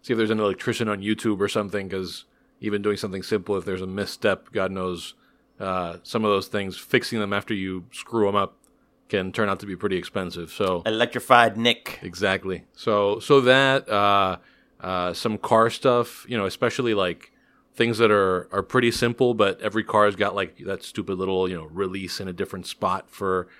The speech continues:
Speaker 1: uh, getting a filter out or whatever. So uh, ends up being a little easier just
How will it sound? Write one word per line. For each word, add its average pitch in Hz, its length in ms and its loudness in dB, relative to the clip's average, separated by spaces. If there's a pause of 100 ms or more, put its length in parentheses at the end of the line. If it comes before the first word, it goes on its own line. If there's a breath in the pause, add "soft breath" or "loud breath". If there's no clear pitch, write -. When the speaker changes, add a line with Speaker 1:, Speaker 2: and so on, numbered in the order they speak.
(320 soft breath)
Speaker 1:
uh, 90 320 -2
getting 95 260 0
a 90 60 -6
filter 98 440 0
out 92 380 2
or 87 80 -2
whatever. 90 380 -2
So 85 300 -6 (400 soft breath)
uh, 90 220 -6
ends 101 140 -4
up 90 80 -4
being 98 120 -6
a 92 40 -4
little 95 220 -4
easier 92 520 -4
just 104 260 -6